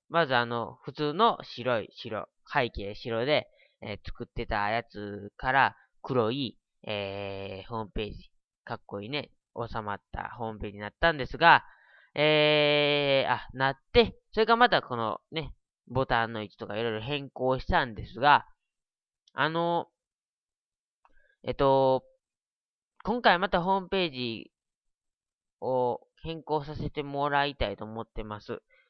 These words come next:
ただ、えー、開拓という名前にもあるように、えー、今回はですね、えー、自作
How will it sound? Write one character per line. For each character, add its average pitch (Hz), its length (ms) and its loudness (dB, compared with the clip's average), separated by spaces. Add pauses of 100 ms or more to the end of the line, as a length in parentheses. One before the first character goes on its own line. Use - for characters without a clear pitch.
(100)
た 180 100 2
だ、 202 240 8 (280)
え 165 260 4
ー、 - 120 -16
開 277 200 2
拓 262 440 -2 (160)
と 147 100 0
い 139 120 0
う 139 40 -6
名 156 160 2
前 165 180 2
に 165 100 -6
も 123 160 0
あ 113 100 4
る 131 100 -2
よ 156 160 2
う 131 40 -4
に、 135 300 -4 (340)
え 131 360 4
ー、 - 60 -10
今 220 280 -6 (120)
回 139 300 4
は 135 200 4
で 123 140 -4
す 117 120 -14
ね、 107 300 -8 (420)
え 117 420 -2
ー、 - 720 -20
自 143 140 -6
作 170 640 0